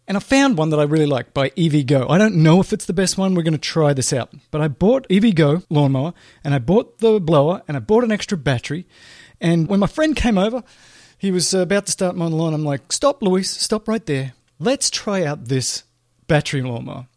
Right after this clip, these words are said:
And at first he was a little skeptical. He's like, "I don't know if this is gonna work."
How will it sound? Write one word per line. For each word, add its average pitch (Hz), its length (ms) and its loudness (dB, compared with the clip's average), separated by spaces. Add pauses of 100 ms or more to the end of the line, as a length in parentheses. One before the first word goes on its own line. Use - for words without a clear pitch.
And 156 120 -2
at 156 60 -4
first 277 280 -4
he 240 60 -6
was 214 100 -2
a 233 60 -2
little 269 160 -2
skeptical. 143 400 -6
He's 110 80 -10
like, 139 180 -8
"I 277 220 -12
don't 294 100 -10
know 285 260 -4
if 185 160 -10
this 208 160 -8
is 196 60 -10
gonna 202 160 -6
work." 220 320 -8